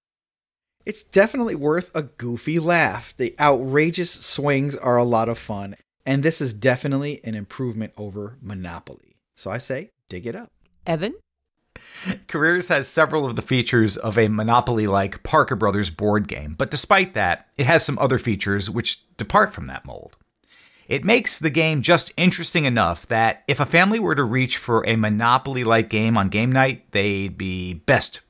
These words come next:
Speaker 3: pulling this one, Careers. In that context, dig it up.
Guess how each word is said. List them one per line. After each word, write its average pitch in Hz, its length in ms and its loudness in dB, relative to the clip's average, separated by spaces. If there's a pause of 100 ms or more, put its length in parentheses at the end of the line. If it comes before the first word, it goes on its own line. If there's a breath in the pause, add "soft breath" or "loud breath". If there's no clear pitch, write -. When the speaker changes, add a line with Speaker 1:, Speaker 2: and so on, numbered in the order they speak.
Speaker 3:
pulling 104 320 2
this - 220 -4
one, 60 260 -16
Careers. - 540 -12
In 147 120 -4
that 190 220 2
context, - 840 -2 (360)
dig 90 200 -6
it 76 100 -6
up. - 220 -10